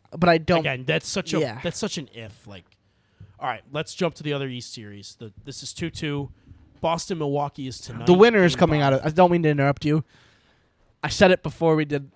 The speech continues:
Speaker 1: all the N B A with the predictions and stuff. The winner is coming out of this series.
Speaker 2: No question.
Speaker 1: It's
Speaker 2: Well, no, the winner is
Speaker 1: so
Speaker 2: coming out of this series.
Speaker 1: Uh, yes. <laughs>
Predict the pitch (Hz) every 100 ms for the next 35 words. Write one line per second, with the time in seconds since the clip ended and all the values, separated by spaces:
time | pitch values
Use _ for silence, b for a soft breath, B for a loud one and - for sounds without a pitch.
0 | _ _ 143 143 139 139 131 127 127 127
1 | 135 131 139 135 127 135 127 - _ _
2 | _ _ _ _ - 196 240 254 208 -
3 | 185 160 143 135 123 127 - 135 127 131
4 | - - _ 127 117 90 - 78 _ _
5 | - 165 - - - _ _ _ 151 151
6 | 123 127 156 139 127 120 214 202 151 104
7 | 90 90 - 107 78 76 - - _ _
8 | _ _ _ _ _ _ _ - 165 -
9 | - 147 - - - -